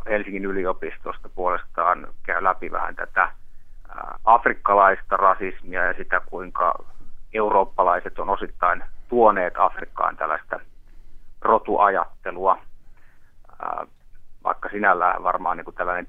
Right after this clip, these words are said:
tietty xenofobisuus, vieraskammo ja, ja niinku epäily kaikkea vierasta kohtaa on varmaan jossain määrin olemassa niinku ihmisluonnossakin jopa.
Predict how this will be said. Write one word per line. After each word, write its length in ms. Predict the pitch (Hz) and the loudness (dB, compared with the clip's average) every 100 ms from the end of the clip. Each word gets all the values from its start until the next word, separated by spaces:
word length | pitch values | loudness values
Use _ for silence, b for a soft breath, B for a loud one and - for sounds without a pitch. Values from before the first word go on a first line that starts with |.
| - | -6
tietty 680 | 117 104 - - - 85 - - - - - - | 0 0 -2 -10 -10 -10 -10 -12 -12 -10 -10 -6
xenofobisuus, 1000 | 101 95 92 - 92 - 85 90 85 85 - 107 | -2 2 0 0 -4 -6 -10 -10 -10 -10 -12 -6
vieraskammo 1400 | 101 87 90 - - - - - 92 90 90 90 87 - - - - - - | -4 -2 -4 -6 -12 -14 -16 0 4 4 2 -4 -4 -4 -12 -16 -16 -16 -12
ja, 100 | - - - | -10 -10 -10
ja 220 | - - | -12 -12
niinku 340 | - - - - - - - - - - - - - | -14 -12 -10 -10 -12 -12 -14 -14 -14 -12 -10 -10 -8
epäily 640 | 107 - 98 90 87 87 - - - | -4 4 6 6 2 -8 -10 -14 -2
kaikkea 520 | 95 92 - 92 90 | 0 0 0 -2 0
vierasta 440 | 104 98 92 - 87 | 2 2 0 -2 -8
kohtaa 460 | 80 80 - 85 | -8 -8 -4 -4
on 80 | 85 | -2
varmaan 420 | 87 90 87 92 | -2 0 -2 2
jossain 460 | 117 120 - 87 73 | 2 2 0 -2 0
määrin 380 | 64 69 82 65 | -4 -4 -6 -6
olemassa 560 | 85 80 71 71 - | -4 -4 -6 -8 -12
niinku 320 | 67 - - - - - - - - - - - | -12 -14 -16 -18 -18 -20 -20 -18 -14 -12 -6 -4
ihmisluonnossakin 1160 | 90 87 85 - 107 107 98 82 - 110 - - - | -2 -4 -6 -4 2 4 4 0 -6 -10 -10 -10 -10
jopa. 380 | - - - | -8 -6 -6